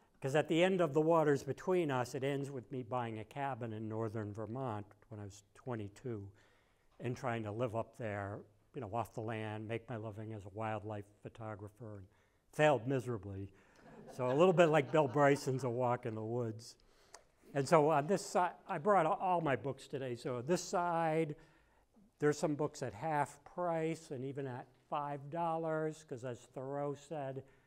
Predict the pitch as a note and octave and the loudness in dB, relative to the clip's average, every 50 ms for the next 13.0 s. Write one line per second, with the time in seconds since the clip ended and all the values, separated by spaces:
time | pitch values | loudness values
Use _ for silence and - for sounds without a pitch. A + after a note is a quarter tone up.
0 | _ _ _ _ _ _ _ _ _ C3 B2 C3 C3+ C#3 D3+ D3+ D#3+ E3 E3+ D#3+ | _ _ _ _ _ _ _ _ _ -12 -8 -6 -6 -4 -4 -2 -2 -2 -4 -4
1 | D3+ D#3 D3 D3 D3 C#3+ D3 D3 D3 C#3 D3 D3+ C#3+ D3 C#3+ C#3+ C3 B2 - - | -4 -4 -4 -4 -4 -4 -6 -6 -6 -6 -6 -4 -4 -2 -2 -4 -4 -6 -10 -10
2 | - E3 D3+ C3+ C#3+ C3+ B2 D3 D3 C#3 C3+ C#3+ B2+ - - - C#3+ C#3 C#3+ C#3 | -8 -8 -6 -6 -6 -8 -8 -8 -8 -6 -6 -8 -8 -10 -10 -8 -6 -6 -6 -6
3 | - - - - - - - - - _ _ _ _ - - - D#3 - - - | -10 -16 -20 -20 -20 -20 -20 -20 -20 _ _ _ _ -16 -10 -8 -8 -8 -6 -6
4 | D3+ E3+ D3+ D3+ D#3+ F3+ G3 - D3+ D#3 - - E3 D3 C3+ D3 C#3 C3+ C3 - | -4 -4 -2 -2 -2 -2 -2 -2 -4 -6 -2 -2 -2 -2 0 -2 -2 -4 -4 -4
5 | D3 C3+ C3+ C3 B2+ C3+ D3 C3+ - B2+ A#2 A#2+ C3 C3 C#3 D3+ D#3 B2 B2 A#2+ | -2 -2 0 0 0 -2 -2 -4 -4 -6 -6 -4 -4 -4 -4 -4 -6 -8 -8 -8
6 | - - - D3 B2+ B2 B2+ - - - - - - - - - - - - - | -8 -4 -4 -2 -2 -4 -6 -8 -12 -18 -20 -20 -20 -20 -20 -18 -16 -14 -12 -6
7 | - C3 A#2 C3 A#2 A2 B2 B2 - - - - - - - - D3 C#3 C3 - | -2 2 4 4 4 4 2 -2 -4 -8 -12 -14 -14 -14 -8 -2 -2 -2 -2 -2
8 | - - - E3 C3+ - - E3 D#3 D#3 C#3+ - F#3+ E3+ D3 C#3 - E3 C#3 C3 | -6 -2 -2 0 0 0 2 4 4 4 6 4 4 2 2 2 0 -2 -2 0
9 | C3 B2+ B2 - C#3 B2+ C3 C3 B2+ B2 B2 A#2+ C3 B2+ - - - - - - | -2 -2 -2 -2 -2 0 2 2 2 2 2 2 0 -2 -4 -10 -20 -20 -20 -20
10 | - - - - _ _ - - - - - - _ _ _ _ _ _ _ F3 | -20 -20 -20 -20 _ _ -20 -20 -20 -20 -20 -20 _ _ _ _ _ _ _ 4
11 | E3 F3 F3 F#3 G3 F#3+ F#3 F#3 F#3 F#3 F#3 F#3 G#3+ B3+ C#4 C#4 - A3+ F3 E3+ | 4 6 6 4 2 2 4 6 6 6 6 6 4 2 2 2 0 -2 -2 0
12 | F#3 F#3 F3+ F3+ F3+ F#3 G3 F#3+ - - F#3 F3 F3 E3+ E3 E3+ E3 D#3+ F3 | 0 2 2 4 2 2 0 -2 -4 -2 0 2 2 4 2 2 0 -2 -6